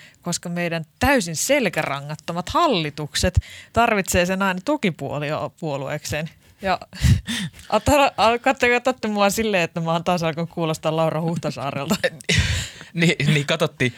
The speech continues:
Speaker 2: mutta, mutta kerrankin sulla, tai siis jälleen kerran sulla oli vähän pointtia tässä, että, että kyllähän,
Speaker 1: Kiitos.
Speaker 2: kyllähän R K P on siellä mukana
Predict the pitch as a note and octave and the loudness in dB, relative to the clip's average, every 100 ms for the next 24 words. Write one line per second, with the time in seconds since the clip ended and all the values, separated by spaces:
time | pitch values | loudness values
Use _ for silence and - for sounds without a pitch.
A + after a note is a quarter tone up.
0 | - - C3 - C3 - - - - - | -6 -2 -2 0 0 0 -6 -20 -20 -18
1 | - C#3 - F#3 F3+ C3+ C3 - B2+ - | -10 -10 -4 0 0 0 -2 0 0 0
2 | B2 - A#2+ - - G#2+ C#3+ D3 C#3+ B2 | 0 0 -2 -4 -8 -6 0 2 2 0
3 | C#3+ G#2+ - G#2+ G#2+ G#2+ A2 C3 - D#3+ | -2 -2 -4 -4 -2 -2 -2 -2 0 0
4 | G#2+ - C#2 - - - G2 G2+ - - | -2 -8 -6 -2 -2 0 0 -2 -6 -6
5 | - - A#2 D3+ B2 A#2+ E3 D3 D3 C#3+ | -8 -10 -4 0 0 0 -4 -10 -10 -8
6 | - - - - C#3 B2+ B2 C3+ C3+ - | -8 -10 -20 -6 -2 0 0 -4 -8 -14
7 | - - - - - C3+ C3 C3+ C#3 A#2+ | -20 -18 -6 -6 0 0 2 2 2 0
8 | A2+ A#2 A2+ A2+ - - - - E2+ - | 0 0 2 0 -2 -10 -18 -16 -18 -10
9 | C3+ B2+ B2+ A#2 A#2 | -6 0 0 2 0